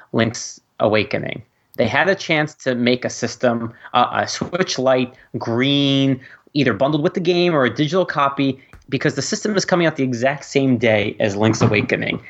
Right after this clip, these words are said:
And to me, you wanna sell a Switch Lite, and I know I'm jumping around, but you wanna sell a Switch Lite, why wouldn't you have done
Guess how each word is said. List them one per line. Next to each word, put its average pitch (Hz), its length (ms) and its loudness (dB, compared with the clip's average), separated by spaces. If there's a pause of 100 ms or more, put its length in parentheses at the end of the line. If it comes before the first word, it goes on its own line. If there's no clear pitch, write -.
(120)
And 120 160 2
to - 100 0
me, 180 340 2 (180)
you 131 120 2
wanna 170 240 4
sell 165 260 2
a 143 40 2
Switch - 340 -4
Lite, 156 260 2
and 120 120 2
I 117 60 4
know 120 80 4
I'm 113 100 2
jumping 110 320 0
around, 107 260 -2
but 120 240 0 (320)
you 131 120 0
wanna 220 120 2
sell 233 180 0
a 190 40 2
Switch - 280 0
Lite, 165 220 2 (400)
why 170 160 2
wouldn't 190 280 2
you 180 80 4
have 139 80 -2
done 135 300 2